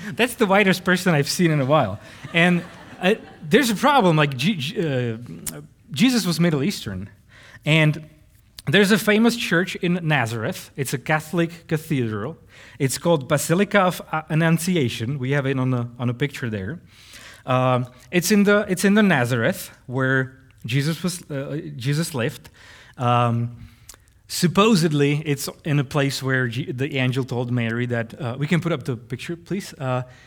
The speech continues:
uh, it's in a place where, where Jesus told Mary that she's gonna give birth,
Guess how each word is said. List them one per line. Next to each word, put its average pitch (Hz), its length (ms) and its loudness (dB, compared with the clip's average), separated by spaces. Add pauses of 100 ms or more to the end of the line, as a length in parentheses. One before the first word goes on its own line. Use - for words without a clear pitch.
(220)
uh, 139 140 0
it's 156 180 0
in 185 120 6
a 160 80 4
place 170 320 2
where, 147 400 2
where 135 340 -2 (680)
Jesus 165 360 4
told 147 240 0
Mary 131 460 2
that 110 160 -4
she's 120 180 -4
gonna 127 220 0
give 110 220 -4
birth, 123 360 -4